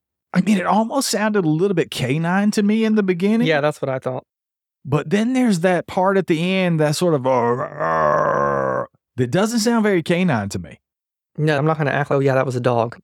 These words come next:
Speaker 2: That was quite, uh, intense. I'm a big fan of Dog Man or Mothman. I'd take that over Sasquatch any day, so that's where my head went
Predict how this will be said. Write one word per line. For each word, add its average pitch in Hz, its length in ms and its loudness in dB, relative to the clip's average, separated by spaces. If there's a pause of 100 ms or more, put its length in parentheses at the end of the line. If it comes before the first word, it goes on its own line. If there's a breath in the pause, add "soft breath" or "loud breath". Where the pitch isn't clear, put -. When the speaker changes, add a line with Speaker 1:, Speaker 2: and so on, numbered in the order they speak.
(100)
Speaker 2:
That 127 220 0
was 190 240 -8
quite, - 440 -2
uh, 123 260 2
intense. 127 540 -2 (540)
I'm 180 80 4
a 202 60 4
big 190 180 0
fan 165 240 2
of 131 100 0
Dog 139 280 2
Man 135 260 2
or 113 80 2
Mothman. 117 580 0
I'd 135 140 -2
take 135 160 0
that 123 160 2
over - 360 0 (260)
Sasquatch - 500 0
any 139 160 -2
day, - 220 0
so 156 360 -2
that's 151 200 -2
where 135 100 0
my 131 180 0
head 131 180 -2
went - 240 -2